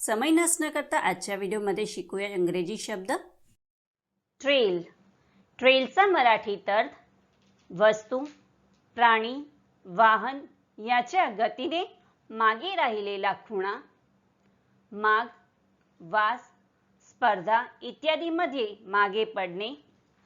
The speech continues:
फरकटत जाणे किंवा नेणे, ओढणे किंवा ओढले जाणे, लटकत जाणे,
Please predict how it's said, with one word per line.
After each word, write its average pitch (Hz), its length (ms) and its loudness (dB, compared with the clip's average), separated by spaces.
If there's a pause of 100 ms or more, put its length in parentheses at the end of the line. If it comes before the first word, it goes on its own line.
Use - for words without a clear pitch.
(540)
फरकटत 294 560 -4
जाणे 214 360 -2
किंवा 214 360 -2
नेणे, 196 520 -8 (1000)
ओढणे 233 540 -2 (200)
किंवा 311 240 0
ओढले 226 420 -4
जाणे, 220 400 -4 (1120)
लटकत 277 520 -4
जाणे, 196 360 0